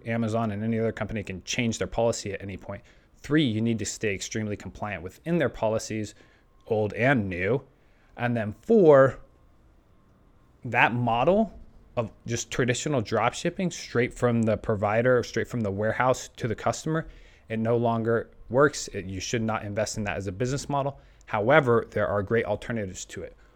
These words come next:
One is that you can do two-step drop shipping. So you ship the product from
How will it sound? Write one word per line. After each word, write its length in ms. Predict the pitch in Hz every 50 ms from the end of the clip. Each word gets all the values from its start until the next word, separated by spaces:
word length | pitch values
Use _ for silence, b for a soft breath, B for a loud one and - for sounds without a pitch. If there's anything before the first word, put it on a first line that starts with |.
| b b _
One 280 | 135 160 170 156 151
is 240 | 135 - 113 98 -
that 200 | - 104 98 -
you 140 | 104 107 104
can 240 | - - 104 101 98
do 260 | 101 101 101 101 95
two-step 420 | - - 156 147 - - - 90
drop 240 | - 101 92 92 -
shipping. 320 | - - - - 87 87
So 160 | - - - 104
you 160 | 98 95 95
ship 340 | - - - - - - b b b b b b
the 80 | - -
product 420 | - - 113 110 110 - - -
from 400 | - - 120 113 120 143 151 127